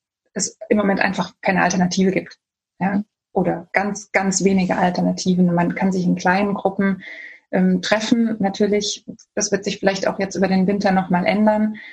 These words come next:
aber, ähm, wenn keine Alternative da ist, dann merkt man, dass die Haltung dazu, äh, doch grundsätzlich offener ist,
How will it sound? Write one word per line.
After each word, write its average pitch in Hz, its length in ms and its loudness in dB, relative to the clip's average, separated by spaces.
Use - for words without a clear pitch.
aber, 190 640 0
ähm, 185 500 2
wenn 196 220 0
keine 233 420 0
Alternative 202 720 -2
da 196 260 2
ist, 294 520 -2
dann 202 220 2
merkt 208 360 0
man, 269 220 4
dass 214 240 -2
die 196 160 -2
Haltung 233 560 0
dazu, 214 640 0
äh, 101 560 0
doch 220 340 -2
grundsätzlich 220 520 0
offener 277 520 2
ist, 320 400 -2